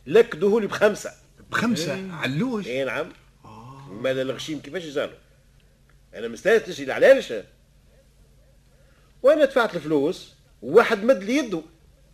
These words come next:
Speaker 1: شو شبيه هذا؟ اي نعم. قال لي مشاكلتي.
Speaker 3: مم.
Speaker 1: شو؟ قلت له ما فهمتكش. قال لي المشاكلة.
Speaker 3: وشنية المشاكلة؟
Speaker 1: انا كنت نظنها كلمة دونية. <laughs> يقولوا واحد مشاكلي.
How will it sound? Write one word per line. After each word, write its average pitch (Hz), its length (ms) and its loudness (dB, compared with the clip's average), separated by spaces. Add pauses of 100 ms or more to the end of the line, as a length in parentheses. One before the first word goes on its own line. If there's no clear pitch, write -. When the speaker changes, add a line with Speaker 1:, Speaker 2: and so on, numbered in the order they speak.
(340)
Speaker 1:
شو 131 120 -8 (160)
شبيه 143 320 -12
هذا؟ 85 120 -14 (200)
اي 247 60 4
نعم. 226 280 0 (480)
قال 196 220 2
لي 196 180 -4
مشاكلتي. 226 540 -2 (1300)
Speaker 3:
مم. 156 100 -12
Speaker 1:
شو؟ 226 240 -6 (640)
قلت 156 160 -12
له 165 40 -8
ما 147 60 -10
فهمتكش. - 500 -10 (340)
قال 202 180 2
لي 208 120 2
المشاكلة. 208 720 4 (280)
Speaker 3:
وشنية 196 460 -4
المشاكلة؟ 143 540 -6 (420)
Speaker 1:
انا 123 240 -4
كنت 127 260 -8
نظنها 123 840 -6 (240)
كلمة 127 180 -4
دونية. 202 360 -4 (380)
<laughs> - 380 -10
يقولوا 120 380 -8
واحد 113 200 -8
مشاكلي. 117 420 -10